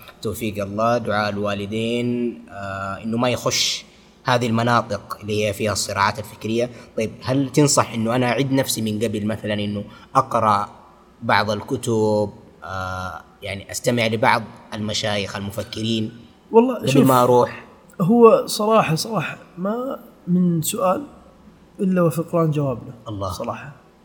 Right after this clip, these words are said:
Speaker 2: والله، يعني، ما، آه، ما يجيك سؤال. طبعًا أنا ما أتكلم عن نقاشات. النقاشات أنت، أنت وياه ما عندكم أرضية أو،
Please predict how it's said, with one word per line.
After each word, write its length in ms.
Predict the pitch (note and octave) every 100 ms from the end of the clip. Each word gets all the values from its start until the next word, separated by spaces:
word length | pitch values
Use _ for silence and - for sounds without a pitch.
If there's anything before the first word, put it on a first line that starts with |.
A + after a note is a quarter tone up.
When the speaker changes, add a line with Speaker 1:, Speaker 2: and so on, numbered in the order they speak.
| - -
Speaker 2:
والله، 260 | C#3+ D#3
يعني، 240 | C#3 A2+ D3
ما، 640 | D#3+ E3+ E3 D#3 D3 C3 - - - _ _ _ -
آه، 640 | - G1+ - - - - - - - _
ما 200 | F3 G3+
يجيك 280 | G3+ D#3+ F#3
سؤال. 460 | - D#3+ D#3 C3+ -
طبعًا 160 | D3+
أنا 200 | G3 A3
ما 120 | A3
أتكلم 400 | A#3 - G#3+ F3
عن 120 | C#3+ D#3
نقاشات. 420 | D#3 D#3+ D3 A#2+ - -
النقاشات 680 | E3+ F3+ G3 F3+ A3 - - - - - - -
أنت، 460 | G3+ - G#3+ G#3 - - -
أنت 160 | A3 G#3+
وياه 340 | G3 G#3 G#3+
ما 120 | G#3 G3+
عندكم 420 | F#3+ E3+ E3+ D#3+
أرضية 500 | D3+ D3+ E3+ D#3+ D#3
أو، 440 | - G1+ D3+ D3